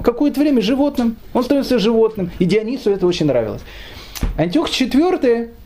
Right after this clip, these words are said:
был любителем этого культа. Не то, что он постоянно там по горам бегал, э, в, в, в этой шкуре животного, ну, как бы любителем был культа Дионисия. Поэтому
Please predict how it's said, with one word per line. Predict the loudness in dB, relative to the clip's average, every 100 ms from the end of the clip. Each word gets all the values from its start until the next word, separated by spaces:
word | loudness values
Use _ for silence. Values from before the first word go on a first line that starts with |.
| -8
был | 0 2 4
любителем | 2 2 0 0 -2
этого | 0 -2
культа. | -2 -6 -4 -8 -10 -18 -20 -20 -20 -20 -20 -20 -4
Не | 0 2 0
то, | 0
что | 0 0
он | 0 0
постоянно | -2 0 0 -2 -2
там | -2 0
по | 0
горам | 0 2 0 -4 -14 -8
бегал, | -2 0 2 2 2 2 2
э, | 4 4 4 2
в, | 0 0 2 2
в, | 0 0
в | 2
этой | 2 0
шкуре | -2 0 2 2 2
животного, | 0 2 0 -2 0
ну, | 0 0
как | 0 0
бы | 0 2
любителем | 0 2 2 2 0
был | 0 -2
культа | 0 0 2
Дионисия. | 0 0 -2 -2
Поэтому | 0 0 0 -2